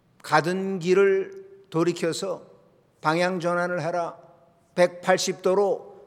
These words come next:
방향 전환을 해서 내게로 오라는 말씀입니다." 한마디로 회개하고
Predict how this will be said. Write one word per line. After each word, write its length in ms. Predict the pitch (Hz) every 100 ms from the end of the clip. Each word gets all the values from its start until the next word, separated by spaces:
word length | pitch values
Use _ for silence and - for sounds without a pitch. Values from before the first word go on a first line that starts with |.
| -
방향 420 | - 170 185 185 170
전환을 580 | 175 175 175 175 165 - - -
해서 280 | 165 156 170
내게로 460 | 160 156 156 151 151
오라는 680 | 139 131 131 131 143 160 147
말씀입니다." 600 | 147 - 156 - - - _ _ _ _ _
한마디로 760 | - 170 165 156 147 165 156 - - - -
회개하고 1040 | 160 175 180 156 165 139 135 127 170 -